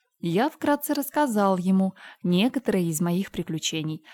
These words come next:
стараясь придать рассказу, возможно, больше правдоподобия и связности. Однако я счел необходимым скрыть мою национальность и назвался голландцем, так как у меня было намерение отправиться в Японию,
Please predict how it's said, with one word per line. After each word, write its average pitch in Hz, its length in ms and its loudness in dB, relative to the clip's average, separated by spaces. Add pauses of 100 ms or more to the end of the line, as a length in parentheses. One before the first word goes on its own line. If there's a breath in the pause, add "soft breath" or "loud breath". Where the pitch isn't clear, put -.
(120 loud breath)
стараясь 180 480 0
придать 170 400 -2
рассказу, 196 500 -2
возможно, 185 540 0
больше 175 460 -2
правдоподобия 160 1040 -2
и 202 100 -2
связности. 151 840 -8 (600 loud breath)
Однако 175 360 0
я 175 180 -2
счел 180 320 0
необходимым 175 720 2
скрыть 190 540 -2 (160 soft breath)
мою 180 280 0
национальность 180 840 2
и 170 40 -2
назвался 170 540 -2
голландцем, 165 760 -2 (360 loud breath)
так 165 160 -4
как - 180 -6
у 165 40 -2
меня 170 280 4
было 175 240 2
намерение 170 680 2
отправиться 165 680 -4
в - 20 -8
Японию, 160 600 -6